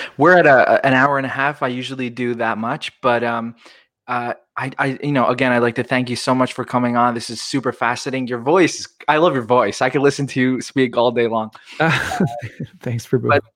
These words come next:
Speaker 1: but if, if anyone wants to get in touch with you, I, I, I, your website is nightlight astrology dot com.
Speaker 2: That's right. Yeah.
Speaker 1: Okay. Nightlight astrology dot com. Achyuta Bhava Prabhu is on Facebook as well as Achyuta Bhava Das. Uh,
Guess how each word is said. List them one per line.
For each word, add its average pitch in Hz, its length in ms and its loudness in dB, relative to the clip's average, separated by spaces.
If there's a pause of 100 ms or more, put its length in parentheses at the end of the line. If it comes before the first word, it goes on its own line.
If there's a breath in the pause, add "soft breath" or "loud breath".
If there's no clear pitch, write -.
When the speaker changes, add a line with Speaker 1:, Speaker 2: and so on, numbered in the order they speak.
Speaker 1:
but 147 100 0 (320 loud breath)
if, 170 140 2
if 185 180 0
anyone 208 280 6
wants 190 140 4
to 180 60 -2
get 170 140 4
in 160 80 2
touch 160 300 -2
with 170 160 2
you, 185 320 0
I, 139 260 2
I, 143 180 0
I, 139 120 0
your 139 340 -2
website 156 360 -2
is 123 140 -6
nightlight 139 960 0 (220)
astrology 143 640 2
dot 135 260 -2
com. 151 360 0 (160)
Speaker 2:
That's 131 180 -6
right. 104 220 -8
Yeah. 113 200 -6 (420)
Speaker 1:
Okay. 139 180 -4 (280 loud breath)
Nightlight 180 420 0
astrology 147 520 0
dot 127 200 -2
com. 131 240 0
Achyuta 160 420 -8
Bhava 135 340 0
Prabhu 135 360 -10
is 113 160 -8
on 113 180 -6
Facebook 160 640 -8
as 156 120 -10
well 156 320 0
as 123 140 -4
Achyuta 120 400 -6
Bhava 120 280 0
Das. 123 440 0 (400 loud breath)
Uh, 117 320 0